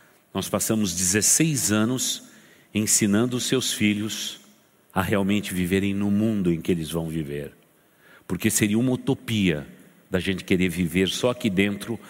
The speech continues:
a nossa espiritualidade. Aí nos pareceríamos com os discípulos de Jesus, que no Monte da Transfiguração queriam erguer tendas,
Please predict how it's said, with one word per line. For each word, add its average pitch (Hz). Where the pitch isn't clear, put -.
a 101
nossa 92
espiritualidade. 85
Aí 117
nos 139
pareceríamos 98
com 104
os 90
discípulos 104
de 98
Jesus, 95
que 104
no 95
Monte 95
da 92
Transfiguração 98
queriam 104
erguer 101
tendas, 92